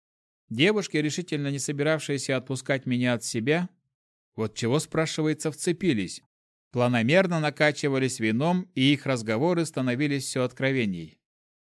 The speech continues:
И если поведение тёти я ещё как-то мог оправдать, хотя вру, никак не мог, то поведение хозяйки приёма уже ни в какие ворота не лезло.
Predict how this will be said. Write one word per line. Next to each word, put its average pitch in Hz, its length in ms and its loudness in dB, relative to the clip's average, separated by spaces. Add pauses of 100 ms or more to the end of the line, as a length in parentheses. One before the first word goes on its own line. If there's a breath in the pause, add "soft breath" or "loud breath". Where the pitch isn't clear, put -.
И 107 120 -2
если 135 260 2
поведение 135 580 2
тёти 160 340 0
я 120 220 2
ещё 131 220 -4
как-то 131 340 -4
мог 202 240 0
оправдать, 117 640 -2 (500)
хотя 117 360 -2
вру, 107 300 -6 (260)
никак 147 480 0
не 101 80 -2
мог, 85 300 -10 (520)
то 113 120 -2
поведение 127 520 2
хозяйки 123 440 0
приёма 127 520 0
уже 139 280 0
ни 151 100 0
в - 40 -18
какие 156 320 0
ворота 156 380 -2
не 110 120 0
лезло. 87 440 -4